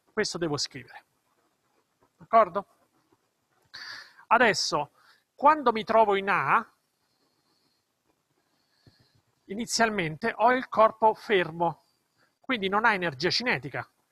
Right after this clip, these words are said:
ha solo energia potenziale. Allora, se io prendo come riferimento per l'energia potenziale,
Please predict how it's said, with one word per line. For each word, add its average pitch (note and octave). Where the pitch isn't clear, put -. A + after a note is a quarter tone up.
ha A3
solo A3
energia G3+
potenziale. D#3
Allora, G#3+
se C#4
io G#3+
prendo G3+
come F#3+
riferimento G#3+
per F#3
l'energia F#3
potenziale, D3+